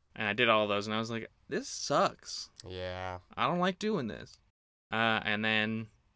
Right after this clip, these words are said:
Speaker 1: it was the summer after eighth grade. Parents were like, "Is there any, like, activity you wanna do?" And the crew team has, like, a summer training camp that they do.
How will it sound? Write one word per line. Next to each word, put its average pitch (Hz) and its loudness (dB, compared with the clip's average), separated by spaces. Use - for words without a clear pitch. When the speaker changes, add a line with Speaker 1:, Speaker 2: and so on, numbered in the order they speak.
Speaker 1:
it 107 -2
was 101 -2
the - -10
summer 110 0
after 107 0
eighth - -6
grade. 104 -2
Parents 101 -2
were 98 -6
like, 98 -6
"Is 101 -10
there 104 2
any, 104 2
like, 98 -2
activity 117 0
you 143 2
wanna 147 -2
do?" 156 -2
And 104 -4
the 107 -10
crew 127 0
team 98 -4
has, 101 -6
like, 95 -8
a 98 -6
summer 101 -4
training 101 -2
camp 98 -8
that 101 -12
they 107 -4
do. 101 -8